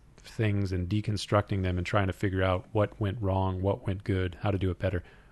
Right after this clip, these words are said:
That's wisdom. When you look back and you learn from your mistakes and failures, we talked about that earlier about the whole issue with marriage. Wisdom is when you're able to learn from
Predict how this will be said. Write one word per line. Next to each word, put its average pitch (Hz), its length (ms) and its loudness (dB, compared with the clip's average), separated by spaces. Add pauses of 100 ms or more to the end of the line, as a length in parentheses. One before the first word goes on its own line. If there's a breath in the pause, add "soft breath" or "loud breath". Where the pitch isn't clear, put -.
(140 soft breath)
That's 127 220 6
wisdom. 120 400 4
When 113 160 2
you 110 120 4
look 123 200 2
back 127 260 4
and 98 160 2
you 98 120 2
learn 107 320 4
from 104 240 2
your 101 280 2
mistakes 104 440 0
and 92 100 -4
failures, 104 400 2
we 101 80 0
talked 101 220 0
about 107 160 4
that 110 160 4
earlier 117 200 2
about 110 200 2
the 98 80 -2
whole 117 360 4
issue 123 220 0
with 113 100 2
marriage. 101 360 2
Wisdom 110 520 2
is 95 200 -4
when 95 180 -2
you're 98 160 2
able 98 220 0
to 92 80 2
learn 98 340 2
from 90 380 -2